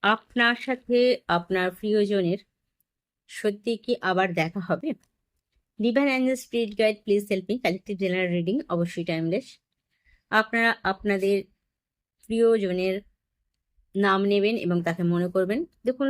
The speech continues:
সম্পর্কটা যে কোনো রিলেশনের ক্ষেত্রেই হতে পারে, ঠিক আছে?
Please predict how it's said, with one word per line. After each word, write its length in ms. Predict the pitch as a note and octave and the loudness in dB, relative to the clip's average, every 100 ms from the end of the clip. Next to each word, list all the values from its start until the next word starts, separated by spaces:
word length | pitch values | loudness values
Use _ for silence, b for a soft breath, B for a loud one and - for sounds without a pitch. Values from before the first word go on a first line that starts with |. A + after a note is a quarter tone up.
| C4+ | -2
সম্পর্কটা 540 | F#3+ F#3 G#3 G3+ G#3 A3 - _ G#3 G3 | -4 -2 -2 -2 0 0 -2 _ -18 -4
যে 80 | G#3+ | -4
কোনো 240 | G#3 A3+ A3+ - _ - F3 | -2 -4 -4 -6 _ -6 -2
রিলেশনের 420 | F3 F3 F#3 F#3+ | -2 0 -4 -2
ক্ষেত্রেই 360 | G3+ F#3+ - G3+ | -4 -6 -6 -2
হতে 160 | F#3+ F#3+ F#3+ | -2 -2 0
পারে, 140 | F#3 D#4 _ _ _ _ _ _ _ - | -2 -4 _ _ _ _ _ _ _ -6
ঠিক 120 | A3 A3 | -2 -2
আছে? 180 | F#3 | -4